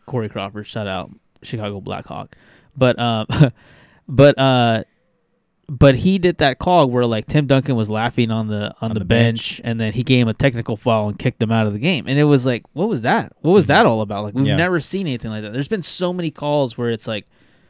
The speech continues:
Speaker 1: what was that all about? We,
Speaker 2: Mm-hmm.
Speaker 1: you know, like
Speaker 2: And I mentioned Allen Iverson earlier, and Allen Iverson used to rub David Stern the wrong way just because, like, he was one of the first, like,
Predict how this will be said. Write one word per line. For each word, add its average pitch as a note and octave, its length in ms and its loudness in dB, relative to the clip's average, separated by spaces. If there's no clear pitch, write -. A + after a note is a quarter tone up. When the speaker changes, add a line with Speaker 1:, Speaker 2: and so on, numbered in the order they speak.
Speaker 1:
what B2 340 2
was A2+ 240 0
that B2+ 220 2
all G2+ 180 -2
about? F#2+ 400 -10
We, A2 220 -6
Speaker 2:
Mm-hmm. G2 220 -12
Speaker 1:
you A#2+ 100 -4
know, G#2+ 220 -2
like G#2 420 -4
Speaker 2:
And B2+ 100 -4
I C#3 40 0
mentioned D3 300 -2
Allen A2+ 280 -2
Iverson A#2+ 400 0
earlier, F#2+ 400 -2
and G2+ 120 -8
Allen B2 200 0
Iverson B2 360 -2
used F3 200 -6
to G#2 100 -2
rub G2 340 -2
David G#2+ 280 -2
Stern A2+ 260 -2
the G2+ 100 0
wrong G2 280 0
way A#2+ 180 2
just A2 220 -4
because, G#2 400 -6
like, G2 160 -8
he C3 80 -2
was A#2+ 120 0
one A2+ 160 0
of A2 60 0
the G2 100 -2
first, A2+ 440 -2
like, G2+ 340 -6